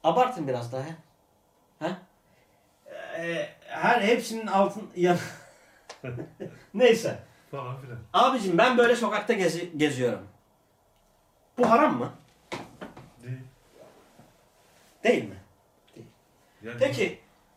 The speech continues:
Speaker 1: ne bu abi, bu ne? Ne Kur'an'da var, ne sünnette var. Bunun haram desek bir türlü, demesek bir türlü. Bu ne ya? Bu olay ne? Bir de eşek gibi anırıyorum yolda.
Speaker 2: <laughs>
Speaker 1: Öyle anıra anıra gidiyorum. Ha?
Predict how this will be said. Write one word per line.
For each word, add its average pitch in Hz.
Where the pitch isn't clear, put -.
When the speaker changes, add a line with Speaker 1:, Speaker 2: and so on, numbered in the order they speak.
Speaker 1:
ne 262
bu 190
abi, 175
bu 165
ne? 160
Ne 247
Kur'an'da 202
var, 180
ne 196
sünnette 165
var. 151
Bunun 202
haram 262
desek 240
bir -
türlü, 240
demesek 208
bir 165
türlü. 143
Bu 202
ne 247
ya? 165
Bu 208
olay 233
ne? 185
Bir 196
de 262
eşek 277
gibi 254
anırıyorum 220
yolda. 117
Speaker 2:
<laughs> -
Speaker 1:
Öyle 226
anıra 233
anıra 196
gidiyorum. 180
Ha? 233